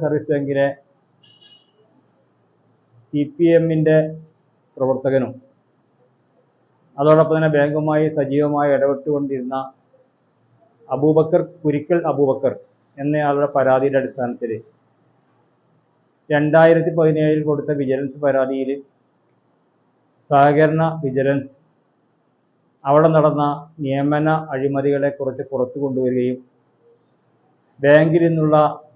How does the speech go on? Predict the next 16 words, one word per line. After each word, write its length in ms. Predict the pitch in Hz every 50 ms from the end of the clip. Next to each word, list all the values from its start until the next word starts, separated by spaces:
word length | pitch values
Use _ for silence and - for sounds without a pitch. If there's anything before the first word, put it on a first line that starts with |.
| _ _ _ _ _ _ _ - 135
ഡയറക്ടർമാർ 600 | 135 131 139 135 131 131 143 147 143 135 127 113 90 - - - _ _ _ _ _ _ _ _ _ _ _ _ _ _ _ _ _ _ _ _ _ _ _ - 147
നഷ്ടം 320 | 139 - - - 185 180 175
വരുത്തിയിട്ടുള്ള 640 | 170 160 160 165 165 165 156 156 156 151 151 151 156 156 147
ഇരുപത്തിയഞ്ച് 500 | 139 143 143 143 147 160 151 151 160 156 147
ലക്ഷം 220 | 143 - - 147 139 143
രൂപ, 180 | 131 135 - 143 139 139 - - _ _ _ _ _ _ _ -
ഇരുപത്തിയഞ്ച് 380 | 127 131 143 139 151 147 156 156 147
ലക്ഷം 180 | - 143 143 139
രൂപ 220 | 139 135 139 135 131 -
തിരിച്ചടക്കണമെന്ന് 840 | 139 123 123 - - 127 143 139 - 143 139 135 131 131 131 135 135 131 - _ _ _ _ _ _ _ -
വിധി 180 | 135 135 151 156 151
പ്രസ്താവിക്കുകയും 540 | 143 - - 139 135 131 131 139 135 127 131
ചെയ്ത 180 | 131 127 131 123 120 -
സാഹചര്യത്തിലാണ് 600 | 131 123 123 127 123 123 123 - 123 120 120 123 123 123 - -
ഈ 60 | - -
പത്രസമ്മേളനം. 560 | 120 - 117 - - 123 120 113 104 98 _